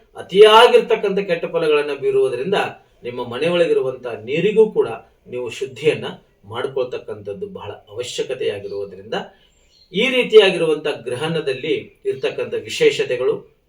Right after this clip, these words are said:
ಗ್ರಹಣವನ್ನ ಪಾಲನೆಗಳು, ಗ್ರಹಣಕ್ಕೆ ಏನ್ ಬೇಕಾದಂಥ ಉಪಕಾರಗಳು ಅಂದ್ರೆ,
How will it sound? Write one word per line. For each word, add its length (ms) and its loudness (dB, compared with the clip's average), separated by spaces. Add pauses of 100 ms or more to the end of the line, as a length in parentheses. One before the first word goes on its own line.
ಗ್ರಹಣವನ್ನ 560 -4
ಪಾಲನೆಗಳು, 920 -2 (140)
ಗ್ರಹಣಕ್ಕೆ 520 2
ಏನ್ 360 2
ಬೇಕಾದಂಥ 580 -2
ಉಪಕಾರಗಳು 880 0
ಅಂದ್ರೆ, 500 -2